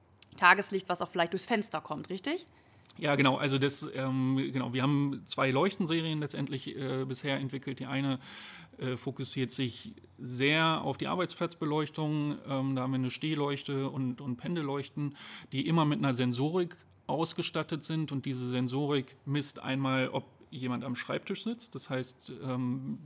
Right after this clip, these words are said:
Speaker 2: wenn da niemand ist, dann geht das Licht automatisch aus. Und sie misst, misst zusätzlich noch das einfallende, ähm, natürliche Licht durch, durchs Fenster. Das heißt, wenn genug Licht von draußen einfällt,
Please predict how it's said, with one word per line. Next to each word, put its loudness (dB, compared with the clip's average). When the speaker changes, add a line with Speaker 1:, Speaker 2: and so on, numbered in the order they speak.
Speaker 2:
wenn 0
da 2
niemand 4
ist, 0
dann -4
geht -10
das -6
Licht -6
automatisch -4
aus. -2
Und 2
sie 0
misst, 0
misst 0
zusätzlich 0
noch 0
das -4
einfallende, 0
ähm, -2
natürliche 0
Licht -4
durch, -6
durchs -4
Fenster. -2
Das -12
heißt, -2
wenn -2
genug -2
Licht -2
von -2
draußen -2
einfällt, -2